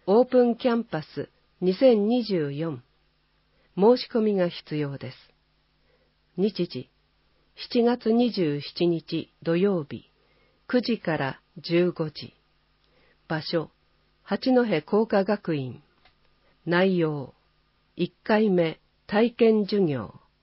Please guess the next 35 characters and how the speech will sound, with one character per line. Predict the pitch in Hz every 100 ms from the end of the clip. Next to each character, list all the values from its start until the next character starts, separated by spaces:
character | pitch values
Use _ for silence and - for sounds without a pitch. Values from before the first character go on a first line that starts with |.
| _ _ _ _ _
対 | - 214
象 | 233 220 190 180
は | 170 165 -
高 | - 214
校 | 214 214 190
生。 | - 131 127 - _ _ _ _ _ _ _ _ _ 147
二 | 147
回 | - 190 170
目、 | 160 143 - _ _ _ _ _
も | 175 190
の | 240
づ | 240 240
く | 247
り | 226
教 | - 240 214 185
室 | - - -
と | 143 165 _ _ _
仕 | - 202
事 | 226 233 226
体 | 220 208 170
験。 | - 131 123 131 _ _ _ _ _ _ _ _
対 | 208 220
象 | - 208 190
は | 180 175 - _ _ _ -
小 | - 240 240
学 | 233 233 214
四 | 214 220
年 | 233
生 | 226 185 160
か | - 151
ら | 147
六 | 160 - 220
年 | 214 214 -
生 | 151 139
で、 | 139 135